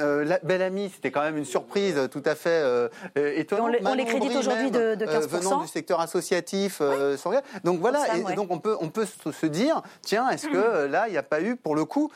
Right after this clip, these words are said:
Speaker 1: u-, une erreur presque, euh, par rapport à ce qu'est l'identité d'En Marche, c'est-à-dire quelque chose qui devait apporter du renouvellement dans
Speaker 2: De
Speaker 1: la classe
Speaker 2: neuf.
Speaker 1: politique.
Speaker 2: Mhm.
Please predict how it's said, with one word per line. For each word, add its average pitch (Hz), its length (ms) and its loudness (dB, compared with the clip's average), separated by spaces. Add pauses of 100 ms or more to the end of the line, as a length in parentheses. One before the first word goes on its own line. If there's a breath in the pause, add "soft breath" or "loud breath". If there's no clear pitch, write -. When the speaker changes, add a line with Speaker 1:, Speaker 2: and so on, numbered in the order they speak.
(180 loud breath)
Speaker 1:
u-, 190 140 2 (100)
une 202 180 4
erreur 254 400 2
presque, 277 420 -2 (280 loud breath)
euh, 143 100 0
par 226 220 0
rapport 220 260 -2
à 202 60 -2
ce - 100 -14
qu'est 196 100 -4
l'identité 180 520 -2
d'En 175 120 0
Marche, 285 260 -2
c'est-à-dire 156 340 -2
quelque 151 260 -2
chose 285 260 -2 (220 loud breath)
qui - 140 -8
devait 165 340 2
apporter - 440 -2
du 160 100 -4
renouvellement 269 520 2
dans 233 100 0
Speaker 2:
De 233 40 2
Speaker 1:
la - 0 -
classe 269 140 2
Speaker 2:
neuf. 294 80 -8
Speaker 1:
politique. 220 320 -10
Speaker 2:
Mhm. 233 300 -2